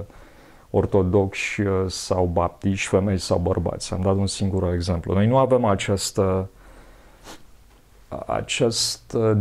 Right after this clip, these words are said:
disciplină a convingerilor și în niciun caz nu ne o asumăm, uh, uh,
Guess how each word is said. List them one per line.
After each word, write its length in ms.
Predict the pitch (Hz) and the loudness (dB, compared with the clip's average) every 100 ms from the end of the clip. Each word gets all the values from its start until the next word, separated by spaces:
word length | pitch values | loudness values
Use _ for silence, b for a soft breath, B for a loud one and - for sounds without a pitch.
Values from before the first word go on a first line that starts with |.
| 98 | 2
disciplină 920 | 104 104 - - 101 - 113 135 131 | 0 0 -4 0 -2 2 2 4 4
a 140 | 107 | 2
convingerilor 1040 | 101 110 92 87 101 107 120 110 117 120 117 | 2 -2 -2 0 0 2 2 2 4 2 2
și 140 | - | 0
în 60 | 110 | 0
niciun 380 | 113 - 117 110 | 0 0 -2 0
caz 300 | 113 107 104 | 0 2 2
nu 160 | 101 | 2
ne 140 | 98 95 | 2 2
o 180 | 95 | 0
asumăm, 720 | 95 95 - 104 95 101 104 104 | 0 -2 -2 -2 0 0 0 -2
uh, 460 | 101 98 92 90 87 90 - - - | -2 -2 -4 -4 -6 -8 -12 -14 -12
uh, 260 | - - | -10 -10